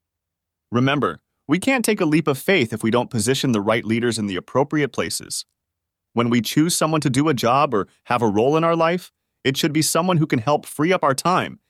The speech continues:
and give us the opportunity to enhance our life quality.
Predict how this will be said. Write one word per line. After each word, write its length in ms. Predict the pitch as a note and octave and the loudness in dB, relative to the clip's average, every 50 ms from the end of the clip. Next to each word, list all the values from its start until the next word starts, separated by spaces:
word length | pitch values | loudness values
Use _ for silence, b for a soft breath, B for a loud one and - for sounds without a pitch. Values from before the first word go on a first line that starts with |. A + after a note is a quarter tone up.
| _ _ - | _ _ -2
and 160 | - A#2 G#2+ | 0 0 2
give 160 | G2+ C#3+ D3 | 2 2 2
us 140 | E3 D3+ - | 0 0 0
the 140 | - C3+ A2+ | 0 2 2
opportunity 600 | B2 B2+ - C3 - - D#3 E3 D3 A#2+ G#2+ G#2 | 2 0 0 -4 -2 -2 -2 -2 0 0 0 -2
to 160 | - - A2 | -2 -2 -2
enhance 440 | G2 G2+ G2 - A2 B2 C3 C3 - | -4 -4 -2 -2 -2 -2 -2 -2 -2
our 100 | G#2+ G2+ | -2 0
life 220 | G#2 G2+ G#2+ - | 0 0 -2 -2
quality. 500 | - - C3 C#3+ C#3+ G2 - - - - | -2 0 0 0 0 -2 -4 -10 -16 -20